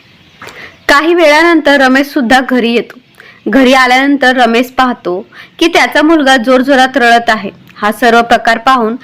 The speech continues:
रमेश मुलाजवळ जातो आणि विचारतो, "तुला काय झालं? तू का रडत आहेस?"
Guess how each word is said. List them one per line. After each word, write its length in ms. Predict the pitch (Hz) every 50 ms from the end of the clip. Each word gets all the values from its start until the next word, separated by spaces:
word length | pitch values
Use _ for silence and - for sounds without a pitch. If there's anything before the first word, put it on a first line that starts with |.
| - - - - - -
रमेश 320 | 240 262 262 311 320 - -
मुलाजवळ 420 | 277 262 254 262 262 294 269 269 294 277
जातो 380 | 254 220 214 - 202 226 233 -
आणि 180 | - 254 262 277
विचारतो, 560 | 254 247 254 - 220 202 190 - - 202 208 _ _
"तुला 160 | 269 294 359
काय 220 | 359 370 339 339 349 339
झालं? 340 | - 339 277 233 214 220 240 240 _ _ _ _ - - - _ _
तू 80 | - 339
का 180 | 359 392 381 381
रडत 320 | 381 330 269 240 233 -
आहेस?" 300 | 226 220 202 214 208 208